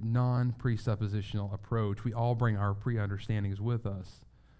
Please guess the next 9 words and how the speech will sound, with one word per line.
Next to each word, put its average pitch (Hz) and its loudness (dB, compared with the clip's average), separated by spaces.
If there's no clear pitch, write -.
One 143 4
either 139 4
starts 139 -2
with 127 0
the 120 -2
belief 127 0
that 117 0
God 110 0
exists, 120 -4